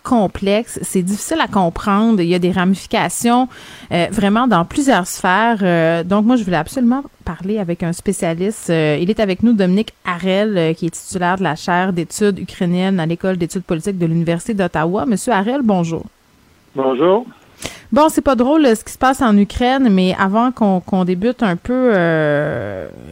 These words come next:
Speaker 1: l'entrevue, j-, j'aurais vraiment besoin que vous nous expliquiez,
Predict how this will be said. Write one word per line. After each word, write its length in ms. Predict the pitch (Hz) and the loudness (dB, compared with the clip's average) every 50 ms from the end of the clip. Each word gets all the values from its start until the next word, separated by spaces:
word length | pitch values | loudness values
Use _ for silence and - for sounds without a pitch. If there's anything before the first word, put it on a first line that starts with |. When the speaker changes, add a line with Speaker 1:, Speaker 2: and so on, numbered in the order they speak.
| 95 156 | -10 -4
Speaker 1:
l'entrevue, 640 | 185 202 196 185 190 - - 220 190 190 196 269 311 | -2 0 0 0 -2 -2 0 0 0 2 2 2 0
j-, 80 | 262 208 - | 0 0 0
j'aurais 240 | 190 208 196 196 202 | 2 2 2 4 2
vraiment 240 | 196 226 240 269 392 480 370 | 2 2 2 2 0 2 2
besoin 500 | 254 190 180 175 196 202 214 226 254 269 | 2 2 2 2 0 0 2 2 0 0
que 120 | - 220 | 0 0
vous 200 | 185 180 180 202 | 0 2 4 6
nous 280 | 208 202 196 196 185 196 | 6 8 6 6 4 0
expliquiez, 920 | 254 254 - - - - - 226 202 - - - - - 214 220 262 320 | -2 -2 -4 -8 -12 -4 -2 -2 -2 -2 -4 -6 -2 0 0 2 2 0